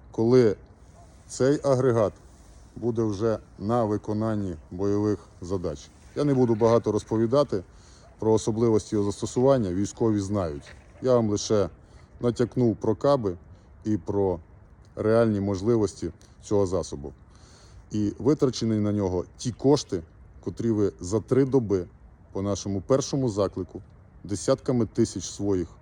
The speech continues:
донатів і своїх пожертв довірили нам, підрозділу Птахи Мадяра, котрий здобуває серйозні військове устаткування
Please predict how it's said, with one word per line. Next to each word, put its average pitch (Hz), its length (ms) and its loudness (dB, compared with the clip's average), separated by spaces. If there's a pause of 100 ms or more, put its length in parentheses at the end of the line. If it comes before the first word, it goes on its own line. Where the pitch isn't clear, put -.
(140)
донатів 101 580 -2 (800)
і 101 280 -4
своїх 98 440 -2 (100)
пожертв 110 520 0 (580)
довірили 107 680 -2 (480)
нам, 107 340 -2 (220)
підрозділу 92 640 -4
Птахи 92 260 -8
Мадяра, 107 400 -2 (580)
котрий 95 280 -6
здобуває 98 640 2 (1500)
серйозні 135 720 4 (760)
військове 127 520 6
устаткування 127 840 2